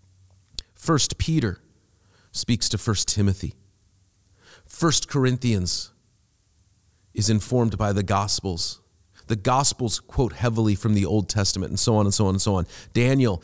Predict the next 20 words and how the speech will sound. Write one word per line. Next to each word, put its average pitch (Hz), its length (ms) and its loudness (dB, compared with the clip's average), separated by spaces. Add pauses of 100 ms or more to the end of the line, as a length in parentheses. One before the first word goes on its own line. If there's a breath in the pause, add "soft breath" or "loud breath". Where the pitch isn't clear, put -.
(120 loud breath)
is 104 120 0
such - 180 0
an 120 60 2
important 110 480 2
and 104 80 2
key - 240 2
book 107 240 0
for 110 160 0
understanding 104 500 2
the 101 60 2
book 95 160 0
of 98 40 -2
the 98 60 2
Revelation. 92 600 0 (1000 loud breath)
This 147 180 2
woman 185 220 4
is, 120 280 2
is 107 140 -4
representative 101 600 2
of, 82 180 -4